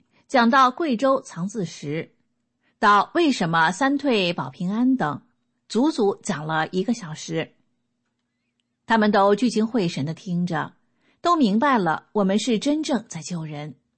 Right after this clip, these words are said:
我们的付出是真正为了他们的安危着想。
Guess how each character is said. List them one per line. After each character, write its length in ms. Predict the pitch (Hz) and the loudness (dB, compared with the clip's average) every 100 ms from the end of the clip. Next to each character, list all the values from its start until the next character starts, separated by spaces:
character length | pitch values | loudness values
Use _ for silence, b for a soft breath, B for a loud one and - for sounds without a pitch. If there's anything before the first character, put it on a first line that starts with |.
| _ _ _ _ | _ _ _ _
我 160 | - 175 | 0 0
们 120 | 160 | 0
的 120 | 190 | -2
付 200 | 202 185 | 0 -2
出 400 | 143 202 180 - b - | -2 0 0 -2 b -8
是 180 | - | -2
真 240 | 247 330 339 | 0 0 0
正 240 | 330 208 - | 0 -2 0
为 140 | 226 | 0
了 180 | 180 147 | 2 -2
他 200 | - 240 | -4 -2
们 100 | 202 | -2
的 120 | 180 | 0
安 280 | 165 - 233 | -2 -2 -2
危 160 | 240 240 | 0 -2
着 160 | 147 | -6
想。 320 | 160 - 139 | -10 -10 -12